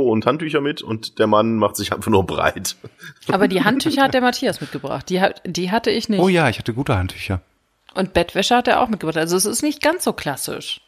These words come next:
Speaker 3: Nein,
Speaker 1: Okay.
Speaker 3: nicht, das stimmt, ja.
Speaker 2: Okay, ich hatte noch einen alten Röhrenfernseher, aber <laughs> das kann ja mal passieren.
Speaker 3: Ist auch gut, dass wir den nicht mehr haben.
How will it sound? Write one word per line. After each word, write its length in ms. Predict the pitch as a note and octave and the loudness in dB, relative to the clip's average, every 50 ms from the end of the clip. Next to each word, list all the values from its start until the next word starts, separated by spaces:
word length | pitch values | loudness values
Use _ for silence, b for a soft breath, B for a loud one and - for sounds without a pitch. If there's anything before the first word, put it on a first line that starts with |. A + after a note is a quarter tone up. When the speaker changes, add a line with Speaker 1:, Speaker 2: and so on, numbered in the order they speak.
| _ _ | _ _
Speaker 3:
Nein, 120 | C4 B2+ | -4 -2
Speaker 1:
Okay. 60 | C3+ D3 | 0 0
Speaker 3:
nicht, 140 | D3+ - - _ - | 0 0 -4 _ -8
das 160 | A#2+ B2 C3 | -6 -6 -6
stimmt, 320 | - - G2+ F#2+ F#2 F#2+ - _ _ G#2 | -6 -6 -6 -8 -8 -10 -14 _ _ -8
ja. 180 | G2 F#2+ - - _ _ _ _ _ _ _ _ _ _ | -6 -6 -6 -10 _ _ _ _ _ _ _ _ _ _
Speaker 2:
Okay, 240 | - G3 F#3+ - G#3+ | -8 -8 -4 -2 -4
ich 100 | G3+ - | 0 0
hatte 180 | G#3 G3 G3 F#3 | 0 0 2 0
noch 120 | F#3 F3 | 0 2
einen 100 | F3 F#3 | 2 2
alten 200 | - C3 D3 D3+ | 2 2 2 2
Röhrenfernseher, 800 | D#3+ E3+ G3 G#3 F3 D#3+ D3+ - E3 D#3 D#3 D#3+ C#3+ D#3 D#3 - - | 2 2 2 2 2 0 -2 -2 -2 -2 -2 -2 -2 -2 -4 -4 -2
aber 220 | - - A3+ - - - - - - | 0 2 2 2 2 0 -6 -2 2
<laughs> 540 | - - - - - - - - E4 - - | 2 2 2 0 -2 0 2 2 2 2 2
das 520 | C#4+ D4 - - - - - - - - | 0 0 0 -4 -14 -20 -18 -14 -12 0
kann 160 | - A3+ G3+ B3 | 2 2 4 4
ja 80 | A#3 | 4
mal 120 | F#3 F3+ E3+ | 4 2 2
passieren. 560 | - F3+ F#3 F#3 G3+ A3+ A3 F3 D#3 E3 G3 | 4 2 2 2 2 -2 -2 -2 -2 -2 -4
Speaker 3:
Ist 100 | G#2+ - | -4 -4
auch 100 | A2 G2+ | -6 -6
gut, 160 | - B2 A2+ | -6 -8 -8
dass 120 | B2+ - A#2+ | -6 -6 -2
wir 180 | A#2 A2+ A2 | -2 -2 -2
den 260 | G#2+ A2 A2+ A2+ A#2 A#2 | -2 -2 -4 -4 -2 -4
nicht 140 | A#2+ A2 | -6 -6
mehr 120 | G#2+ F#2+ F#2 | -6 -6 -6
haben. 240 | F#2 F#2 F#2 F2 | -6 -6 -8 -10